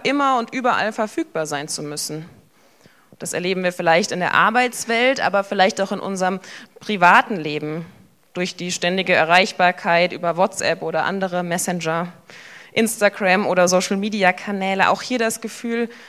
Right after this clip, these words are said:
irgendwie geht alles immer schneller und ich muss auch jetzt und gleich reagieren. Schnelllebige Trends in Mode, Unterhaltung und Lifestyle beeinflussen das Verhalten der Menschen.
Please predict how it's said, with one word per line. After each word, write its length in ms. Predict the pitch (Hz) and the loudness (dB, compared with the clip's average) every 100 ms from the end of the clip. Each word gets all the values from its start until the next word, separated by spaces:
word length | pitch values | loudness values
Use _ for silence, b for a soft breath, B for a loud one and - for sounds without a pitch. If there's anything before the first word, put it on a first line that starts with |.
| B | B
irgendwie 340 | 202 208 214 220 | -8 -6 -4 -4
geht 300 | 214 208 - | -4 -2 -2
alles 320 | 202 233 - | 0 -2 -2
immer 260 | 208 208 | -2 -2
schneller 400 | 214 208 226 247 | -2 -2 0 0
und 140 | 202 185 | 0 -2
ich 100 | - | -6
muss 220 | 220 - | -6 -4
auch 140 | 156 | -6
jetzt 260 | - 214 - | -6 -8 -8
und 100 | 208 | -6
gleich 380 | 202 190 214 - | -4 -4 -4 -6
reagieren. 680 | 196 190 190 180 147 165 - - _ _ _ _ _ _ _ _ _ b b b | -4 -4 -4 -6 -6 -10 -18 -20 _ _ _ _ _ _ _ _ _ b b b
Schnelllebige 600 | - - 208 208 196 190 196 | -8 2 4 4 0 -2 -6
Trends 760 | - 240 254 269 262 - - - | -2 2 2 0 -4 -4 -6 -8
in 280 | 180 180 180 | -8 -6 -4
Mode, 520 | 202 220 214 208 208 | -2 0 2 2 2
Unterhaltung 760 | 165 196 175 196 208 208 180 | 0 -2 0 2 0 -2 -6
und 300 | 156 175 - | -6 -8 -6
Lifestyle 880 | 208 202 220 - 196 185 185 196 208 - | -2 -2 -2 -6 -2 0 0 -4 -6 -6
beeinflussen 680 | - 233 254 196 180 - 190 | -2 0 -2 -6 -6 -6 -6
das 160 | 180 | -8
Verhalten 640 | - 175 175 160 160 160 165 | -8 -6 -6 -6 -8 -12 -10
der 120 | 160 | -10
Menschen. 540 | 160 156 - 156 165 | -8 -8 -8 -6 -8